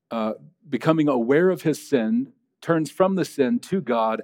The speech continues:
apprehends the mercy of Christ, uh, mercy of God in Christ,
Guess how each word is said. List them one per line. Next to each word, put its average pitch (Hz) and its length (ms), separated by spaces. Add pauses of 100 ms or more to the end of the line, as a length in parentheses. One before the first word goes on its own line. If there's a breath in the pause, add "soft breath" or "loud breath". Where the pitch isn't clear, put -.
apprehends 151 520
the 127 60
mercy 120 500 (240 soft breath)
of 113 160
Christ, 123 560 (140)
uh, 117 240
mercy 143 440
of 110 80
God 120 260
in 127 120
Christ, 95 500